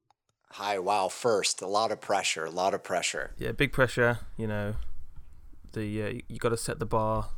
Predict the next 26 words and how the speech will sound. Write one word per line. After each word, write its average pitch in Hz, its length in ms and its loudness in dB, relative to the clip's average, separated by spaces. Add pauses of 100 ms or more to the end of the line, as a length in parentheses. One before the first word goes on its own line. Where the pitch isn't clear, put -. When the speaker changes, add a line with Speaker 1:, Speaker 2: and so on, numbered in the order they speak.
(380)
Speaker 2:
pretty 110 180 0
high. 107 380 -2 (1500)
Speaker 1:
Or 127 160 8
set 147 220 4
it 120 100 0
low 117 300 4
so 110 320 4
everyone 110 320 4
else 110 220 4
can 101 160 -6
succeed. 104 580 -4 (240)
Speaker 2:
Yeah, 123 160 -2
maybe. 117 300 0
Good, 117 180 -6 (240)
good 107 140 -6
idea. 101 320 -6 (760)
So, 151 280 8
Mister 151 260 4
Rolo 143 400 10
Dolo, 120 680 6
um, 127 380 6
is 123 120 0
that 147 120 4
your 131 120 0
birth 143 280 6
name? 156 260 4